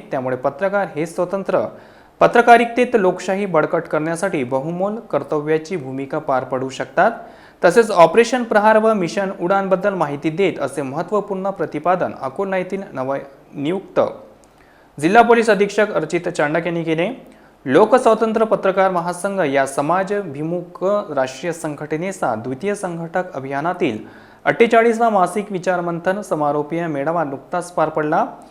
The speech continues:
या कार्यक्रमात विशेष प्रमुख अतिथी म्हणून ते बोलत होते. लोकस्वातंत्र्याचे संस्थापक राष्ट्रीय अध्यक्ष संजय एम देशमुख हे अध्यक्षस्थानी, तर प्राध्यापक डॉक्टर संतोष कुमार हुशे,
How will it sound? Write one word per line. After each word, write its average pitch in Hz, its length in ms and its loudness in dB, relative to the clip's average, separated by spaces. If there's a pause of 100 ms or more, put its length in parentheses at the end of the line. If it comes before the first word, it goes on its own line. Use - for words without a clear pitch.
(300)
या 147 80 2
कार्यक्रमात 233 560 4
विशेष 220 320 0
प्रमुख 214 340 -2
अतिथी 220 260 0
म्हणून 214 260 0
ते 214 100 2
बोलत 160 320 0
होते. 170 420 -4 (400)
लोकस्वातंत्र्याचे 240 1040 8
संस्थापक 202 600 0
राष्ट्रीय 185 400 0
अध्यक्ष 180 340 0
संजय 165 580 0
एम 156 220 -2
देशमुख 160 400 -2
हे 131 160 -6
अध्यक्षस्थानी, 165 800 -4
तर 156 100 0
प्राध्यापक 151 540 0
डॉक्टर 143 380 -2
संतोष 139 440 -4
कुमार 143 360 -4 (180)
हुशे, 180 520 2